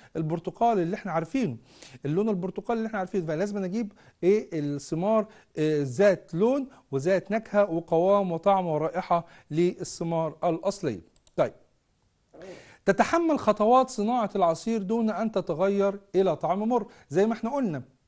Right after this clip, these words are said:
لو احنا جبنا مثلًا، آه، آه، ثمرة المشمش في بعد فترة النضج بتاعتها، آه، آه، بيديني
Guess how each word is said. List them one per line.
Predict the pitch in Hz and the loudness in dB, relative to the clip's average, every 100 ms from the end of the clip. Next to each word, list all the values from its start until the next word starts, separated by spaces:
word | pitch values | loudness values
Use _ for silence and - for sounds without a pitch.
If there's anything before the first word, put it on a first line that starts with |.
| _ _ _ _ _ _ - - - | _ _ _ _ _ _ -20 -20 -4
لو | 147 220 | 0 2
احنا | 226 208 | 2 0
جبنا | 190 226 185 | 0 0 0
مثلًا، | 220 226 165 131 - _ - | -2 -2 -4 -6 -10 _ -4
آه، | 151 151 156 156 | -2 0 -2 -4
آه، | |
ثمرة | 151 220 240 208 | -2 0 0 0
المشمش | 208 196 240 - 156 - _ _ | -2 -2 -4 -4 -8 -10 _ _
في | - 190 | -4 0
بعد | 190 220 180 | 2 0 0
فترة | - 233 196 180 | -2 -2 -2 -4
النضج | 175 233 190 | -4 -4 -6
بتاعتها، | 190 196 220 240 240 240 _ _ _ 151 | -4 -2 -2 -2 -6 -6 _ _ _ -6
آه، | 156 165 151 160 | -6 -4 -6 -6
آه، | |
بيديني | 151 190 208 160 233 254 233 | -4 -2 -2 -2 0 2 0